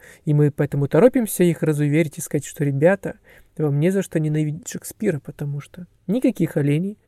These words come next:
не было даже в тех краях, похоже. Так что спасибо тебе еще раз за то, что ты,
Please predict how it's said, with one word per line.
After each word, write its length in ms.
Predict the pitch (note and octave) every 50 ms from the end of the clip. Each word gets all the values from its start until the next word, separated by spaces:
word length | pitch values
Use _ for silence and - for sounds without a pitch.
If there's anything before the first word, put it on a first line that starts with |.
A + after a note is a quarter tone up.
| _ -
не 220 | D#3+ D#3 D3 D3
было 300 | D3 C#3+ E3 D#3+ D#3 E3+ - _ - - _ _ _ _ _ -
даже 260 | E3 D3+ D3 C#3 C#3+
в 80 | -
тех 200 | - - D3+ -
краях, 420 | - - - D#3+ D#3+ C#3+ B2 - -
похоже. 420 | - C3+ - - A3 A#3 - A3 - _ _ _ _ _ _
Так 160 | - D3 -
что 320 | - - - - D#3+ D#3 - _ -
спасибо 520 | - - - - D#3 - - E3 D3 -
тебе 240 | - - F#3 D3 D3
еще 260 | C#3+ - - E3+ F3+
раз 260 | F3+ E3 D#3 - - _ _ _
за 160 | - C#3 E3 D3+
то, 200 | - - E3+ E3
что 220 | - - - C#3+
ты, 280 | C3+ - - D#3 D#3 D3+